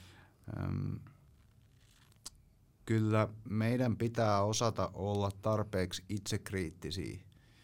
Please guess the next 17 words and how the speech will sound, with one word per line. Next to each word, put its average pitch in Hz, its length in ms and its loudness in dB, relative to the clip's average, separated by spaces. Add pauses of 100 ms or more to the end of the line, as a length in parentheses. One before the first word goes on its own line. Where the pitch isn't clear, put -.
(1300)
Mun 113 180 2
mielestä 113 280 4
itsekriittisyys 113 1200 2
on, 92 280 -2 (160)
on, 73 240 -10 (120)
on 104 200 -2
avain 107 480 4
kehittymiseen, 85 960 0
että - 160 -6
sä 101 100 0
osaat 107 320 0
kattoo 98 720 0 (340)
omaa 123 420 6
toimintaas 98 800 2
kriittisellä 95 640 0
silmällä. 92 580 -2 (580)
Ja 95 320 2